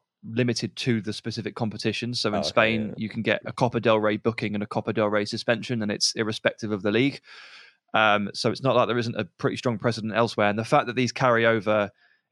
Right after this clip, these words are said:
Speaker 1: into the F A Cup and, and, and, and Carabao Cup has always felt a bit weird.
Speaker 2: Yeah,
Speaker 1: Um,
Speaker 2: fair.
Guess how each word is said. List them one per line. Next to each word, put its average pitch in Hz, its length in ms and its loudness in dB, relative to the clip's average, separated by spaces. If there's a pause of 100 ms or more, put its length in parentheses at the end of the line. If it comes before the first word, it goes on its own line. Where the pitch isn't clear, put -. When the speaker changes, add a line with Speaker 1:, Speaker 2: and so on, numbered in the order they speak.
Speaker 1:
into 123 240 -2
the 110 80 2
F 110 160 0
A 113 80 0
Cup 107 260 -2
and, 104 240 -4
and, 107 240 -4
and, 104 220 -4
and 107 120 -6
Carabao 104 340 0
Cup - 240 -2 (640)
has 131 120 4
always 175 180 6
felt - 120 6
a 123 40 2
bit 120 120 4
weird. 135 320 4 (680)
Speaker 2:
Yeah, 127 240 6
Speaker 1:
Um, 117 200 0
Speaker 2:
fair. 113 100 -6